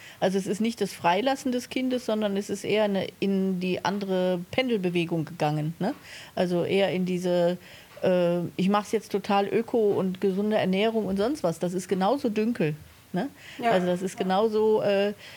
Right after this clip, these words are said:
Speaker 1: "Ich sag, wie's richtig ist", ne? Und ich glaub, aus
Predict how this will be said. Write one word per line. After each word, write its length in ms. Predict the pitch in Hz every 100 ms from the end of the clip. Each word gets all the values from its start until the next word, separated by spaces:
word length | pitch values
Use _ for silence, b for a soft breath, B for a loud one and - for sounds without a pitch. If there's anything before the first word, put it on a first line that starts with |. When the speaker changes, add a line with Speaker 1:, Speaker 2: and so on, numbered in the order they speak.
| B -
Speaker 1:
"Ich 160 | 226
sag, 260 | 247 226 -
wie's 180 | 220 220
richtig 320 | 240 214 175
ist", 320 | 165 175 -
ne? 140 | 220 320 320
Und 160 | 214 208
ich 80 | -
glaub, 200 | 214
aus 120 | 196